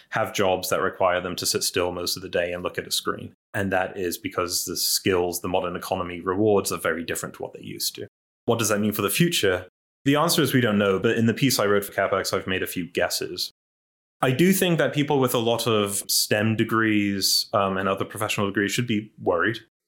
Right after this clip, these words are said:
It's conceivable that in only a handful of years, potentially you could have systems good enough that, you know, nasa could hire a few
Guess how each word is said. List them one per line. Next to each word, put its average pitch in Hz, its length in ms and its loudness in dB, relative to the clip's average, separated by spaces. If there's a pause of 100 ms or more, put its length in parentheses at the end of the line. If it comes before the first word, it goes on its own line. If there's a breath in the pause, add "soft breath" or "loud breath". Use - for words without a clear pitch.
It's 123 180 2
conceivable 95 800 0
that 90 400 0 (420)
in 107 140 2
only 98 220 2
a - 60 -4
handful 92 380 -4
of 87 120 -8
years, 92 300 -2
potentially 95 480 -6
you 90 140 -8
could - 280 -4
have 92 260 -2
systems 92 420 -4
good 101 200 -2
enough 87 300 -6 (140)
that, 82 280 -2 (300)
you 123 80 2
know, 87 80 -2
nasa 95 320 -2
could - 140 -8
hire 92 320 0
a 87 80 -2
few 87 320 -4